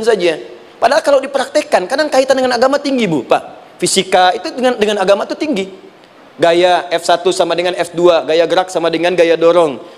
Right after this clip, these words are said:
Gaya sedikit, maka keluarnya sedikit. Pukul kencang, bunyinya kencang. Imannya kalau kuat, amalan jadi banyak. Iman sedikit, iman, amal pun sedikit.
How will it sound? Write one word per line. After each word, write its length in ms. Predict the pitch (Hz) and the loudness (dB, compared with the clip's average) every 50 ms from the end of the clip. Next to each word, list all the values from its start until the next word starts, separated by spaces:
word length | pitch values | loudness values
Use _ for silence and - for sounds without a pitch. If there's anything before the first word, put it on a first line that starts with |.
| - - | -4 -2
Gaya 160 | 151 165 165 | 0 0 0
sedikit, 640 | - - 165 170 165 - - 185 196 196 196 - | -2 -2 -4 -4 -4 -2 0 0 0 0 0 -4
maka 180 | 147 143 175 170 | -4 -2 -2 0
keluarnya 320 | 175 160 165 160 165 180 | 2 2 2 2 0 -2
sedikit. 480 | 170 - 160 165 165 - 170 156 160 - | -4 -4 -6 -6 -2 -2 -2 -2 -2 -4
Pukul 300 | 165 160 165 180 175 175 | -6 -2 0 -2 0 0
kencang, 500 | 180 175 165 - 185 185 190 196 196 185 - | -2 -4 -2 0 0 0 0 -4 -8 -8 -6
bunyinya 320 | 143 147 151 156 165 175 | -6 -4 -2 0 -2 -2
kencang. 480 | 175 170 160 147 - 180 160 139 123 107 - - - - - - | -2 -4 -6 -2 0 0 0 -2 -4 -10 -16 -20 -20 -20 -12 -4
Imannya 420 | - 180 185 185 180 180 185 196 196 196 | -2 0 0 2 0 0 0 -2 0 0
kalau 260 | 196 185 185 185 - | 0 0 -2 -4 -4
kuat, 400 | - 240 226 190 - - - - | -4 0 2 2 2 0 -4 -6
amalan 320 | - 143 131 127 131 147 | -8 -8 -6 -4 -4 -2
jadi 240 | 147 165 170 185 180 | -2 -2 -2 0 2
banyak. 320 | 175 190 190 190 170 151 143 - - 247 | 2 2 2 0 -2 -6 -6 -8 -4 -4
Iman 300 | 254 240 240 233 226 233 | -2 0 0 0 -2 -4
sedikit, 560 | - - - - - - - 214 214 - - | -6 -6 -6 -8 -6 -4 -6 -6 -6 -4 -4
iman, 240 | 151 143 135 139 135 - - | -2 0 0 0 -2 -4 -6
amal 240 | 139 143 151 156 | -4 -2 -2 -4
pun 160 | 156 - 233 - | -4 -6 -8 -8
sedikit. 380 | - - 285 - 247 196 - | -4 -6 -6 -2 -2 -2 -2